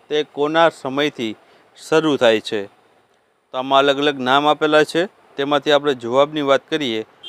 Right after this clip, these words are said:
તો જવાબ આવશે તેમાં ઓપ્શન સી જવાબ આવશે, સયારતી છે મિત્રો, તેના સમયથી છે ગુજરાતનો જે પૌરાણિક ઇતિહાસ છે તેની શરૂઆત થાય છે. ત્યારબાદ આગળનો પ્રશ્ન જોઈએ.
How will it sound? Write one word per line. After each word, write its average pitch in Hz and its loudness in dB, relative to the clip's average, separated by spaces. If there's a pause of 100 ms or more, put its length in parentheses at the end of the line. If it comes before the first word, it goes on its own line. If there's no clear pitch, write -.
(180)
તો 123 -6
જવાબ 143 4
આવશે 151 4
તેમાં 143 0 (140)
ઓપ્શન 151 -2 (240)
સી 185 -6
જવાબ 147 2
આવશે, 175 0 (500)
સયારતી 165 0
છે 165 -2
મિત્રો, 156 -2 (340)
તેના 160 2
સમયથી 147 -4
છે 151 0 (320)
ગુજરાતનો 151 2
જે 147 -2
પૌરાણિક 139 0 (140)
ઇતિહાસ 156 2
છે 110 -4 (400)
તેની 151 -4 (360)
શરૂઆત 165 4 (420)
થાય 127 4
છે. 107 -6 (420)
ત્યારબાદ 127 2 (480)
આગળનો 180 2
પ્રશ્ન 180 -4
જોઈએ. 175 0